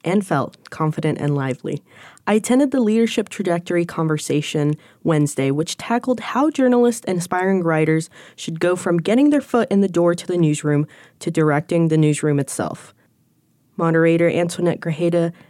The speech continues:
editor-in-chief of Arkansas Soul, asked guest speakers Ebony Harding Kendrick from T H V eleven and Amy Sullivan from K A T V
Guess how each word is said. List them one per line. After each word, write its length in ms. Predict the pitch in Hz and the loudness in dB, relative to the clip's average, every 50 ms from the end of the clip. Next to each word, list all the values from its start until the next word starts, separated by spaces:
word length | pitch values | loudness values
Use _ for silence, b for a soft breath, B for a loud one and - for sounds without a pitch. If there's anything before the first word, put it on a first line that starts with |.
| b b | b b
editor-in-chief 720 | 196 196 202 196 185 196 190 185 185 185 - 185 185 185 190 | -2 0 0 2 2 2 2 2 0 -2 -2 -4 -4 -2 -4
of 120 | 180 175 | -4 -2
Arkansas 440 | - 175 180 - 202 185 - - 175 | -2 -2 -2 -2 -4 -4 -4 -4 -4
Soul, 300 | 175 - 185 180 185 190 185 B B B B B | -4 -2 -2 -2 -2 -2 -6 B B B B B
asked 300 | B 254 330 339 - - | B 0 0 0 -2 -2
guest 180 | 269 262 254 - | -2 -2 -2 -2
speakers 460 | - - 220 208 214 214 214 208 - - | -2 -2 -2 0 2 0 0 0 0 0
Ebony 300 | 208 226 269 285 294 285 | 0 2 4 4 4 4
Harding 400 | 247 - 196 202 202 208 208 196 | 2 0 0 0 2 2 2 0
Kendrick 420 | - 190 175 175 170 170 175 - | 0 0 -2 0 0 -2 -4 -4
from 220 | - - 151 156 165 | -4 -2 -2 -2 -2
T 340 | - - - 220 240 254 - | -4 -4 -2 0 0 0 0
H 300 | - 196 208 202 - - | 2 0 0 0 -2 -4
V 260 | 170 170 170 165 165 | -4 -2 0 0 0
eleven 480 | 147 151 156 151 151 147 147 139 151 160 B B B B - | 2 2 2 2 2 2 2 0 0 -2 B B B B -6
and 120 | - 147 - | -6 -4 0
Amy 240 | 170 180 214 226 240 | 2 4 4 4 4
Sullivan 460 | 233 - 190 175 170 160 165 160 175 | 2 0 0 0 2 2 2 0 -2
from 240 | 170 - 160 151 156 | -2 -2 -2 -2 -2
K 380 | - - 190 190 180 175 175 180 | -2 -2 -2 0 0 2 0 0
A 20 | |
T 240 | 175 - - 170 165 | -2 -4 -4 -4 -2
V 280 | 151 160 165 151 160 | 0 0 0 0 0